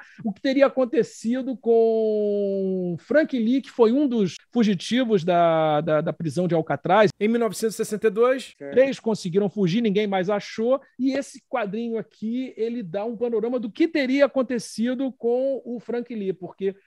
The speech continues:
Speaker 1: os irmãos Anglin não fazem parte de, dessa história, só no começo. Depois eles se separam,
Speaker 2: Uhum.
Speaker 1: cada um vai pra um lado, a história é absolutamente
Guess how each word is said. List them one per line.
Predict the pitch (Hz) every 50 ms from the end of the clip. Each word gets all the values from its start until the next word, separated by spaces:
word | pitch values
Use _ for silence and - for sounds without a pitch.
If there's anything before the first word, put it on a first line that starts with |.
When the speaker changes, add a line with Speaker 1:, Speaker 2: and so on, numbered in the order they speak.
| _ _ _
Speaker 1:
os | 175 160 196
irmãos | 220 175 190 196 202 208 202 143
Anglin | 196 208 233 233 226 233 233
não | 233 247 240
fazem | - - 196 196 202 190 220 202
parte | - - 180 185 185 - - 185
de, | 170 180 180 175
dessa | 180 180 175 175 - 202
história, | 185 - - 170 156 143 151
só | - - - 240 240
no | 247 226
começo. | 269 254 226 185 160 151 - _
Depois | 170 170 - 202 202 180
eles | 214 214 202 -
se | 208
separam, | - - 233 226 - - 226 226 240 262 285
Speaker 2:
Uhum. | 277 - _ _ _ _
Speaker 1:
cada | _ 247 240 233 262
um | 262 262
vai | 240 254 240
pra | - 277
um | 285 262
lado, | 240 233 254 262 254 262
a | 247
história | 240 - - - 240 240 247
é | 247
absolutamente | 233 226 240 254 254 262 269 269 240 233 - - - - 262 247 233 240 254 269 214 - 247 220 208 202 226 254 269 254 - - - 247